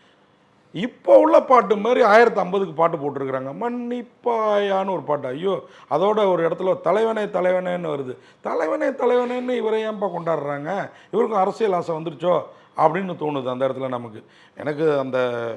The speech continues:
ஆயிரத்தி ஐம்பதுல அந்த ஆதி நெருப்பு, அந்த பாடல் நம்மளை கூட சீட்டோட நுனிக்கு அழைச்சிட்டு வந்தது, அதையும் சொல்லணும். ஆனா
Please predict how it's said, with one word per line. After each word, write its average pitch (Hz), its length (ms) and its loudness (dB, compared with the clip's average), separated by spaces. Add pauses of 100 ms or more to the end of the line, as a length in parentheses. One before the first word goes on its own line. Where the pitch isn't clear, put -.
(640)
ஆயிரத்தி 226 380 4
ஐம்பதுல 196 500 0 (440)
அந்த 151 480 2
ஆதி 190 580 6
நெருப்பு, 156 540 -2
அந்த 185 280 -2
பாடல் 214 380 -2 (100)
நம்மளை 180 220 0
கூட 202 260 -2
சீட்டோட 175 320 -4
நுனிக்கு 160 340 -8
அழைச்சிட்டு 143 420 -6
வந்தது, 127 360 -8 (200)
அதையும் 185 340 -4
சொல்லணும். 147 260 -6 (200)
ஆனா 208 180 4